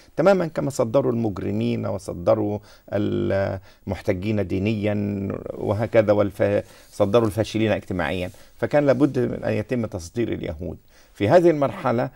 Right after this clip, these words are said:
كان البحث يتم عن أي أرض، موزمبيق، الأرجنتين، العريش، كان،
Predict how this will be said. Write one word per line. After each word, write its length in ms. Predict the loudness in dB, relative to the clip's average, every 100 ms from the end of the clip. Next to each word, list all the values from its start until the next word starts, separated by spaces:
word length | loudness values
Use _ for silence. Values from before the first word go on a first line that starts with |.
| -14 -6
كان 220 | 2 2 2
البحث 420 | 2 0 -2 -4
يتم 360 | -4 -2 -2
عن 140 | -2 2
أي 160 | 2 4
أرض، 200 | 2 0 _ -20 -20 _ -20 _
موزمبيق، 760 | -8 -2 2 4 2 2 -2 -4 -4
الأرجنتين، 920 | -4 -4 -4 -6 -6 -6 -4 -6 -6 -2
العريش، 800 | -2 0 -2 -4 -8 -12 -16 -14
كان، 140 | -12